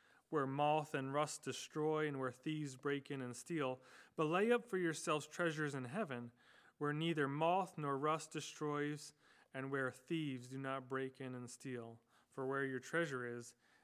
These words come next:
there your heart will be also." And so that, that is twofold. It, it kinda arcs back to what I just said, where you can ask yourself, "Well, where are my treasures?"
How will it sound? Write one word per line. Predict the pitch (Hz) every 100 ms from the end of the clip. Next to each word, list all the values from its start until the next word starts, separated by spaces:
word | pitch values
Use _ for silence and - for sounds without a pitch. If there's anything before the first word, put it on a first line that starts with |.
| -
there | 139 147 156 156
your | 139 131 -
heart | 170 170 131
will | 120
be | 117 117 120 -
also." | 143 147 - 135 139 - _ _ _ _ _
And | 165
so | 165 208
that, | 214 208 - 165
that | 165 196
is | - 139
twofold. | - - 240 185 - 220 160
It, | 135 151
it | 165
kinda | - 202 151 -
arcs | 180 208 -
back | - 185 190 185 -
to | 156
what | 143 160
I | 139
just | 135 139 127 -
said, | 226 147 135 143 _ _ _ _ _ _ _ _ _ _ _ _ -
where | 202 160 170 147
you | 156 190
can | 165
ask | 170 185 208 -
yourself, | 147 - 160 143 -
"Well, | 160 156
where | 147 170 175 160
are | 165 214
my | 185 127 120
treasures?" | - 127 117 120 117 147 -